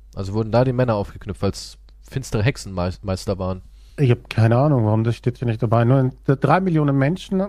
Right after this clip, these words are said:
Speaker 2: wird halt geschätzt natürlich, wobei vierzig bis sechzigtausend Betroffene hingerichtet wurden. Frauen stellten in Mitteleuropa die Mehrzahl der Opfer, wie auch der Denunzianten von Hexerei und Hexen. Und in Nordeuropa Männer stärker.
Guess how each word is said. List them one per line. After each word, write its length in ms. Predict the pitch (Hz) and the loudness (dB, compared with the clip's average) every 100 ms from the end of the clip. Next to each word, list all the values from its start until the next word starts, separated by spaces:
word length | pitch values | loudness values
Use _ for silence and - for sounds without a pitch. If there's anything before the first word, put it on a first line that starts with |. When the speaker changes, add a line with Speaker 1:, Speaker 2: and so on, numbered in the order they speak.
| - | -8
Speaker 2:
wird 220 | 143 127 | -6 -4
halt 180 | 120 110 | -2 -4
geschätzt 340 | 117 - 131 - | -4 -2 -2 0
natürlich, 320 | 139 151 135 | 2 2 2
wobei 200 | 123 123 | 2 0
vierzig 360 | - 147 143 | 0 0 0
bis 100 | 131 | -2
sechzigtausend 600 | 123 127 - - 131 123 120 | 0 -2 -4 -2 0 0 -2
Betroffene 380 | 123 127 - 120 | 0 -2 2 2
hingerichtet 500 | 139 156 147 151 139 | 2 2 0 0 0
wurden. 280 | 147 143 - - - - - | 2 2 -4 -20 -20 -20 -4
Frauen 260 | - 147 214 | 2 2 2
stellten 340 | - 175 185 | 0 0 2
in 80 | 160 | 2
Mitteleuropa 540 | 156 180 156 143 143 135 | 2 2 2 2 0 0
die 80 | 117 | 2
Mehrzahl 500 | 117 151 - 139 120 | 2 0 0 0 0
der 140 | 127 | 0
Opfer, 460 | 123 - - 117 117 - - - - - - - - - - - - - - - - | -2 -4 0 0 0 -8 -20 -20 -20 -20 -20 -20 -20 -20 -20 -20 -20 -20 -20 -20 -2
wie 240 | 117 - | -2 0
auch 200 | 135 127 | 2 0
der 160 | - 127 | 2 0
Denunzianten 800 | 123 120 113 - 120 123 - 117 | 2 0 0 2 2 2 -4 -4
von 180 | 123 | 0
Hexerei 400 | 110 113 - 113 | 0 -2 -2 2
und 100 | 113 | 4
Hexen. 300 | 113 113 - | 2 0 0
Und 60 | 110 | 2
in 60 | 110 | 4
Nordeuropa 760 | 120 175 - 135 135 139 135 | 4 2 2 2 2 2 0
Männer 440 | 120 113 123 139 | 0 0 2 2
stärker. 640 | 101 - - 101 - 107 | -2 -6 -8 -8 -8 -14